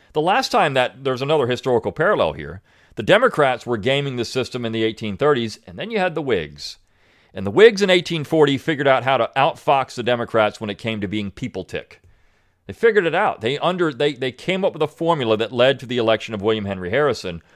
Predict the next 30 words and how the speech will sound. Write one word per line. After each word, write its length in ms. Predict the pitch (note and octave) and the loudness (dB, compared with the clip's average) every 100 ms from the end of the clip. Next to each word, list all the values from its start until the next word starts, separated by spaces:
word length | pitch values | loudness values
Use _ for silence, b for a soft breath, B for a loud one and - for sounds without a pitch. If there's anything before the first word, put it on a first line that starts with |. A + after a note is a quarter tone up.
| b | b
which 220 | F3+ F#3 | 2 2
gave 200 | - G#3 | 4 6
us 160 | F#3 D3+ | 6 4
the 120 | D#3 | 2
best 240 | C#3 C3+ - | 0 0 0
president 360 | C#3 B2 A#2+ | 0 0 -2
in 60 | A2 | -2
American 320 | A2 G#2 G2 | -2 -2 -2
history, 280 | A2 - G2+ | -4 -4 -8
John 240 | F2+ E2+ | -4 -6
Tyler. 340 | D#2+ A2+ D2+ - b b - | -2 -2 -4 -10 b b -4
They 260 | A2+ G3 | 2 2
came 340 | G3 G3 F#3 D#3 | 2 -4 -2 0
up 160 | E3 | 0
with 100 | E3+ | 0
a 60 | B2+ | 0
way 240 | B2 C3 | 0 0
to 80 | A2 | 0
do 240 | G#2 F3 | 2 4
it. 120 | G#2+ b b b | 4 b b b
The 80 | A#2 | -6
Republicans 640 | A#2+ - G#3+ G3+ F#3 D3 | -4 -2 -2 -2 -4 -2
have 140 | C#3+ | -2
to 60 | C#3+ | -2
come 220 | - C#3+ | -6 -4
up 140 | C#3 | -4
with 100 | B2+ | -4
the 80 | G2+ | -12
same 300 | G#2+ A#2 G2+ | -6 -4 -4
thing. 240 | E2+ F#2+ | -6 -8